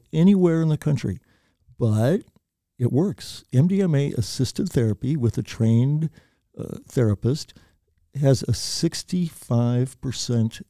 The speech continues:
cure rate for P T S D. We have seventy veterans in Iowa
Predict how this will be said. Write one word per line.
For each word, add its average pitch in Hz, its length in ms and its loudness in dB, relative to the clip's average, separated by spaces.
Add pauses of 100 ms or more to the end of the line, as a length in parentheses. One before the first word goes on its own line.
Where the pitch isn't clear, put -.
(140)
cure 143 640 0 (420)
rate 110 380 0 (120)
for 139 220 -4
P 131 320 -2
T 117 320 -4
S 117 220 -4
D. 135 380 -10 (480)
We 180 120 0
have 143 160 2
seventy 156 640 0
veterans 104 640 -2
in 107 120 2 (120)
Iowa 143 400 2